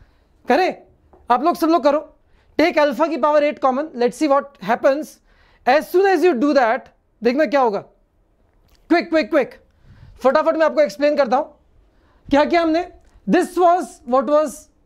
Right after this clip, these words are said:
the question is, समझ में आ रहा है? देखना ध्यान से, मैंने अल्फा की पावर एट कॉमन लिया between this and this, अल्फा की पावर एट कॉमन लिया, मेरे पास बच गया alpha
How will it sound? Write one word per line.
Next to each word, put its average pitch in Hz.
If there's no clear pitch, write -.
the 254
question 277
is, 302
समझ 254
में 330
आ 320
रहा 339
है? 359
देखना 269
ध्यान 269
से, 202
मैंने 339
अल्फा 294
की 349
पावर 330
एट -
कॉमन 294
लिया 320
between 294
this -
and 294
this, 359
अल्फा 294
की 311
पावर 311
एट 320
कॉमन 277
लिया, 269
मेरे 262
पास 339
बच 233
गया 311
alpha 262